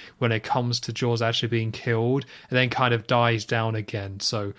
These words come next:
I kind of like that touch. I thought that was really cool, where initially this music just is, it's just kind of club music, and everyone's just there in a club having a good time,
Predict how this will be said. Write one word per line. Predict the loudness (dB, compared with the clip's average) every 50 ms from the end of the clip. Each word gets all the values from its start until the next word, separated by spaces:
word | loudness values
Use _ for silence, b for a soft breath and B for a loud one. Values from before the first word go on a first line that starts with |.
| B B B
I | -2 -2
kind | 0 2 2 2
of | 4
like | 4 4 4 4 4
that | 4 2 2 2
touch. | -2 -4 -6 -4 -4 -4
I |
thought | -4 -2 0 0
that | 2 2 0 0
was | 0 -4 -4 -4
really | -4 -4 -4 -6
cool, | -6 -6 -6 -6 -4
where | -4 -2 -2 -2 -2 -4 B B B -2
initially | 2 2 2 2 2 2 2
this | 2 2 0 0
music | 0 0 0 0 -2 -2
just | 0 -2 0 0
is, | -2 -4 -4 -4
it's | -4 -2
just | -2 -2 -4 -2
kind | 0 -2 -2
of | 0
club | 2 2 2 2 2
music, | -2 -4 -4 -4 -6 -4
and | -4 -4
everyone's | -2 -2 -2 -2 -2 -2 -4
just | -4 -2 0
there | 0 0 0 0
in | -2
a | -4
club | -2 0 0 0 0
having | 0 -2 -2 0 0
a | 0
good | 0 0 -2
time, | -2 -2 -2 -2 -2 -4 -8